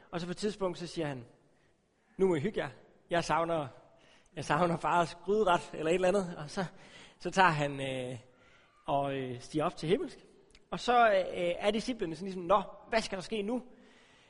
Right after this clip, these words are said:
Øh, og så kommer Helligånden. Helligånden kommer og lægger sig ned over disciplene, som sådan helt fysisk tunger af ild, ikke, der ligger ned på hovedet af dem. Jeg ved ikke,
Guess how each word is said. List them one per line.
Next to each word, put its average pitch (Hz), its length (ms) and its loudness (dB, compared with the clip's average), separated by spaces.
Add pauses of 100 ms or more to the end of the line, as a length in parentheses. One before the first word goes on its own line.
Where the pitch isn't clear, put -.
(140)
Øh, 143 880 4 (340)
og - 120 -10
så 254 120 -4
kommer 269 220 4
Helligånden. 208 520 4 (640)
Helligånden 226 400 4
kommer 226 280 -2
og 135 120 -8 (100)
lægger 247 240 -4
sig 170 180 -8
ned 214 220 2
over 165 480 -6
disciplene, 135 480 -14 (420)
som 160 140 -10
sådan 180 300 -6 (120)
helt 170 340 -6
fysisk - 760 -12
tunger 226 400 -2
af 156 220 -8
ild, 240 260 -4 (180)
ikke, 147 200 -10
der 151 80 -8
ligger 208 320 0
ned 180 180 -2
på 160 100 -12
hovedet 190 320 -2
af 143 60 -10
dem. 135 120 -18 (760)
Jeg 180 140 0
ved 220 240 4
ikke, 214 300 2